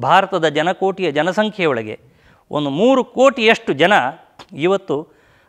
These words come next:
ಬದುಕಿನ ಸವಾಲನ್ನು ಎದುರಿಸುವಂಥವರಿದ್ದಾರೆ. ಆ ಪೈಕಿ ಅವರ ಕುಟುಂಬವನ್ನೆಲ್ಲ ಹೊಂದಿಸ್ಕೊಂಡು ಲೆಕ್ಕ ಹಾಕಿದ್ರೆ ಅದು ಹನ್ನೆರಡು ಕೋಟಿಯಷ್ಟು ಆಗ್ತಾರೆ. ನಮ್ಮದೇ ಕರ್ನಾಟಕದಲ್ಲಿರುವಂಥ,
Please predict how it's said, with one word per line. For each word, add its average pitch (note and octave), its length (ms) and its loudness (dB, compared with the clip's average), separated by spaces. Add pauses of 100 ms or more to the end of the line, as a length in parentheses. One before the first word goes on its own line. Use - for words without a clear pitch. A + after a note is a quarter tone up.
(160)
ಬದುಕಿನ F#3 400 0
ಸವಾಲನ್ನು E3+ 560 0
ಎದುರಿಸುವಂಥವರಿದ್ದಾರೆ. A#2 840 -8 (640)
ಆ G3+ 140 8
ಪೈಕಿ B3+ 400 4
ಅವರ A#3 180 6
ಕುಟುಂಬವನ್ನೆಲ್ಲ B3 680 4
ಹೊಂದಿಸ್ಕೊಂಡು G#3+ 460 0
ಲೆಕ್ಕ F#3+ 180 2
ಹಾಕಿದ್ರೆ E3+ 460 0
ಅದು D3+ 260 -4
ಹನ್ನೆರಡು G3+ 680 -8
ಕೋಟಿಯಷ್ಟು F3+ 560 -6
ಆಗ್ತಾರೆ. - 340 -14 (1040)
ನಮ್ಮದೇ C#3+ 320 -2
ಕರ್ನಾಟಕದಲ್ಲಿರುವಂಥ, E3 1040 0